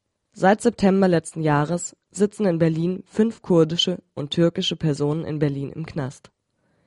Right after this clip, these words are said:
Ihnen wird die gemeinschaftliche Tötung eines Nazi-Führers vorgeworfen. Der Hintergrund. Das wiedervereinigte Deutschland im vierten Jahr seines Bestehens.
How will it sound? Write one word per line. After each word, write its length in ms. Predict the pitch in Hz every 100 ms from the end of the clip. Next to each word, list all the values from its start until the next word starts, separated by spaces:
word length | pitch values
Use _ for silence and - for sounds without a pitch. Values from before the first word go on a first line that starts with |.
| _ _ _ -
Ihnen 240 | 202 226
wird 160 | 190 180
die 60 | 156
gemeinschaftliche 760 | 160 156 175 214 202 202 185
Tötung 400 | - 175 165 180
eines 300 | 139 160 160
Nazi-Führers 640 | 170 170 - 165 143 139 -
vorgeworfen. 720 | 143 131 131 131 131 - 139 _ _ _ _ _ _ _ _ _ _ _ _ _ -
Der 100 | 151
Hintergrund. 640 | 160 185 165 - 53 50 - _ _ _ _ _ _ _ _ _ -
Das 180 | 175
wiedervereinigte 680 | 214 240 247 220 190 196 175
Deutschland 560 | 160 151 - 175 165 -
im 160 | 151
vierten 320 | - 202 -
Jahr 240 | 202 147 143
seines 300 | 151 143 -
Bestehens. 680 | - - 147 131 131 -